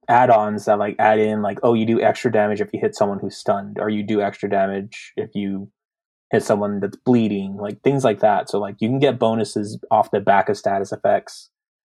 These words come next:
which makes them important that way, but also for their effect. Like I mentioned before, bleed, the four stacks you get just off the one move,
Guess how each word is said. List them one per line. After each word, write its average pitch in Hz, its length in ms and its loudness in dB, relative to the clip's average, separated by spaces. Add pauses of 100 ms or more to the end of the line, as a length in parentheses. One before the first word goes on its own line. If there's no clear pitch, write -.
(180)
which - 180 0
makes 117 240 0
them 113 120 2
important 107 580 0
that 160 200 4
way, 120 200 4
but 117 160 -2
also 113 540 2 (140)
for 120 160 4
their 104 200 2
effect. 101 340 0
Like 98 200 -2 (340)
I 123 80 0
mentioned 120 320 0
before, 104 380 2 (160)
bleed, 143 460 0
the 117 100 2
four 127 280 2
stacks - 360 0
you 120 80 0
get 120 220 2
just 110 200 0
off 110 180 4
the 104 60 2
one 104 260 -2
move, 107 420 -2